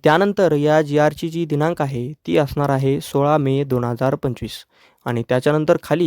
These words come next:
या जीआरची तुम्ही प्रस्तावना देखील येथे पाहू शकता.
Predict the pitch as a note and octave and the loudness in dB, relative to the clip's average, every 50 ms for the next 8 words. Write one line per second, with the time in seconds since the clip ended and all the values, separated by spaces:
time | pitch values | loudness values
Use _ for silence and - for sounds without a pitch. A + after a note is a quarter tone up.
0 | C#3 C3+ C3 C3+ C#3 C#3 C3 C3+ C#3 C#3 C#3 C3+ C3+ - D3 - C#3 C3+ C#3 C#3 | 0 2 2 2 2 2 2 2 2 2 2 0 -2 -8 -8 -6 -4 -4 -4 -4
1 | C3+ - C#3 C3+ - - C#3+ C3+ C3+ C#3 C3 B2+ C3 B2 - - C#3 C3+ B2 - | -4 -6 -8 -8 -4 -2 -2 -2 0 -2 -2 -2 -2 -4 -4 -2 -2 -2 -2 -2
2 | C3 D3+ E3 - C3+ C#3 - - - - _ _ - | -2 -4 -2 0 2 2 2 2 -2 -12 _ _ -20